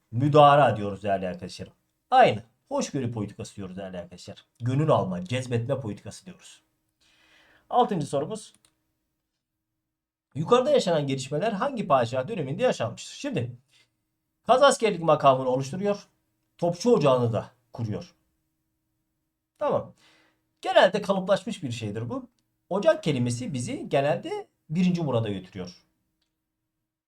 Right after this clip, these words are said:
Tamam mı? Yeniçeri Ocağı, Kapıkulu Ocağı, Topçu Ocağı.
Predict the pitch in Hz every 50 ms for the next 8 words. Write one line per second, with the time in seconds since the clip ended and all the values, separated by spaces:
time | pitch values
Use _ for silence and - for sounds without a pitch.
0 | _ _ - 277 285 285 233 120 - - - - _ _ _ _ - 104 107 107
1 | 110 98 - 107 101 104 104 104 107 101 104 104 104 101 101 - 98 92 104 -
2 | - 107 104 104 104 101 107 107 101 104 101 - - 101 92 - - - 107 107
3 | 104 104 107 104 101 101 101 101 110